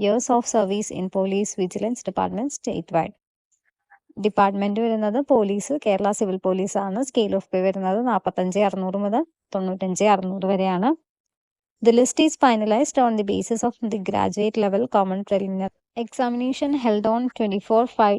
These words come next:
two thousand twenty-five and twenty-eight six two thousand twenty-five. ഇരുപത്തിനാല് അഞ്ച് രണ്ടായിരത്തി ഇരുപത്തഞ്ച്, ഇരുപത്തെട്ട് ആറ് രണ്ടായിരത്തി ഇരുപത്തഞ്ച് ആണ് എക്സാം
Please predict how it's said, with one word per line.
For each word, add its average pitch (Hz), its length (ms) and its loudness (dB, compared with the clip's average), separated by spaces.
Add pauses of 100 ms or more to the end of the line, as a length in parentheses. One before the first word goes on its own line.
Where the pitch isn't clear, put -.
two 202 120 -4
thousand 202 300 2
twenty-five 208 460 0
and 233 180 -2
twenty-eight 202 480 -2
six 247 100 -2 (200)
two 190 180 -2
thousand 185 340 -2
twenty-five. 185 560 -2 (460)
ഇരുപത്തിനാല് 202 460 -2
അഞ്ച് 214 260 -2
രണ്ടായിരത്തി 202 340 -2
ഇരുപത്തഞ്ച്, 202 440 -2
ഇരുപത്തെട്ട് 196 360 -2 (120)
ആറ് 196 60 -4 (100)
രണ്ടായിരത്തി 190 320 -2
ഇരുപത്തഞ്ച് 196 400 -2
ആണ് - 180 -4
എക്സാം 196 340 -2